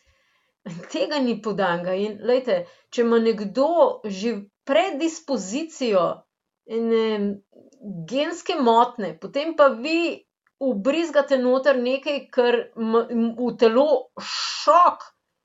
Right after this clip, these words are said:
daste. Ja, <laughs> potem je t-,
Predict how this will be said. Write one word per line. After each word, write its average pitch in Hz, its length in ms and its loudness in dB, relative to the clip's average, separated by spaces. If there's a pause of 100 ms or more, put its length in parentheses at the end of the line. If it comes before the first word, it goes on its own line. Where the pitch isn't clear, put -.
(300)
daste. 180 580 4 (640)
Ja, 226 220 6 (320)
<laughs> 214 320 -2
potem 302 420 -6
je 320 120 -4
t-, - 420 -20